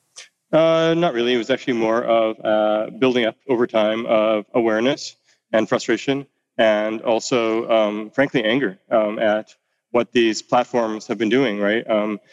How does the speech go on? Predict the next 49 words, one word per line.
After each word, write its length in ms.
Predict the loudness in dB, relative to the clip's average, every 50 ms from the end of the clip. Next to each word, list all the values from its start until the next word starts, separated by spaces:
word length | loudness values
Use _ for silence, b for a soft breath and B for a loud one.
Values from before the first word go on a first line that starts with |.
| b b -2
they 60 | 2
talk 200 | 2 2 2 2
about 200 | 0 -2 -2 -2
connecting 280 | -2 -2 -2 -2 -2
the 60 | -2 0
world 400 | 2 2 2 2 0 -2 -4 -6
and, 320 | -4 -2 -2 -2 -2 -4
and 220 | -4 -4 -6 -4
so 160 | -2 0 0 0
on, 160 | 0 -2 -2
which 160 | -4 -2 -2
they 100 | -2 0
have, 240 | 2 2 0 0 0
but 100 | -2 -2
at 60 | -2
the 80 | -2 -2
same 160 | -2 -2 0
time, 160 | 0 -2 -2
they're 80 | -2 0
people 260 | 0 0 0 0 -2
farmed, 360 | 0 -2 -2 -2 -2 -6 -8 -12 _ _ _ _ _ _
you 100 | 0 0
know, 140 | 2 2 0
it, 240 | 0 0 -2 0
um, 400 | 0 0 0 0 -2 -6 -8 -12 -16 _ _ _ _ _ _
and 840 | 2 2 4 2 0 -2 -4 -6 -8 -10 -10 -12 -12 -12 -10 -8 -2
that 220 | 0 0 0 0 -2
to 80 | -2
me 260 | 0 0 0 0 -2 -2
is, 400 | -2 -2 -4 -4 -6 -8 -10 -4
um, 640 | -2 0 0 0 -2 -2 -4 -4 -4 -6 -8 -10 -16 _ _ _ _ _ _ -20 -20 -18 -16 -16 -14 -12 -12 -14 -14 -18 _ -6 -2
is 500 | 0 2 2 2 0 -2 -4 -8 -10 -12 -4
quite 200 | 0 0 0 2
terrible. 400 | 0 0 0 0 0 0 0 0
And 260 | 0 -2 -2 -4 -6
in 180 | -6 -6 -6
fact, 340 | -2 0 0 0 0 -4 _ b b b b b b _
even 160 | 0 2 2 4
in 60 | 4
the 60 | 2
last 180 | 0 0 -2 -6
couple 180 | -8 -4 -2 0
of 40 |
years, 440 | 2 2 2 2 2 0 -4 -8 -14 -10 _
be-, 200 | -8 -8 -6 -2
um, 380 | 0 2 2 2 0 -2 -2 0
they 160 | 0 0 0
have 320 | 2 0 0 0 -2 -6
transformed 600 | -4 -2 0 0 0 -2 -2 -2 0 0 -2 -4